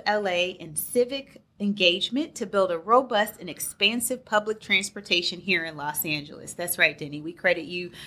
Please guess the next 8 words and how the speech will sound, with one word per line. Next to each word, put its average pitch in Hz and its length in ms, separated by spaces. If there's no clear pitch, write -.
for 185 120
building 170 400
our, 156 360
uh, 147 280
infrastructure 156 580
here. 143 240
Welcome. 175 460
<laughs> 262 320